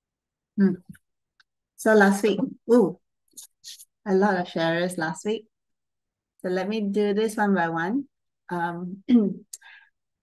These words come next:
a collection of sharers from the translation team. Not too long ago, Brother David's talk sparked an,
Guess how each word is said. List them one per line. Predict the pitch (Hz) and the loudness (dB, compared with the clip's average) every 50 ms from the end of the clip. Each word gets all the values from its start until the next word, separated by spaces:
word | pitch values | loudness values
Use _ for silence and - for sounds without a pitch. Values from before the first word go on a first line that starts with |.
| _ - 196 | _ -10 -6
a | 196 196 196 196 196 185 180 180 185 196 196 - | -4 -2 -2 0 0 0 -2 -2 -4 -6 -6 -4
collection | - 214 202 214 233 220 220 - - - 269 277 285 277 262 - - 196 | -2 -2 0 0 0 -2 -4 -4 -4 -2 0 2 2 2 0 -2 -4 -6
of | 185 180 175 175 175 170 170 170 170 175 175 180 - | -4 -2 0 0 0 0 -2 -4 -6 -8 -12 -14 -18
sharers | - - - 208 196 190 196 202 226 240 - - | -18 -12 -8 -6 -4 -2 -2 -2 -4 -6 -6 -6
from | - 175 165 165 | -6 -6 -4 -6
the | 170 | -6
translation | - - 175 160 165 - - 190 185 185 190 196 190 190 190 | -8 -6 -6 -6 -4 -4 -4 -6 -6 -4 -4 -4 -4 -4 -4
team. | - - 196 185 196 254 262 - _ _ _ _ _ _ _ _ _ _ - | -6 -6 -4 -4 -2 -4 -6 -6 _ _ _ _ _ _ _ _ _ _ -2
Not | 220 254 269 269 | 2 2 2 4
too | - 269 | 4 4
long | 254 240 233 247 254 | 4 6 6 4 4
ago, | 247 202 196 196 202 214 220 | 2 2 2 2 2 2 2
Brother | 208 202 185 180 196 208 | 0 0 0 0 0 2
David's | 196 208 196 196 196 226 - 202 - - | 4 6 6 6 6 4 0 -2 -6 -10
talk | - 226 214 196 190 190 - | -6 -2 -2 -2 -2 -2 -6
sparked | - - - - 196 185 180 - - - - - _ _ - | -12 -12 -6 -4 -4 -4 -4 -6 -8 -18 -20 -20 _ _ -10
an, | - 165 165 160 165 - | -8 -6 -6 -6 -8 -12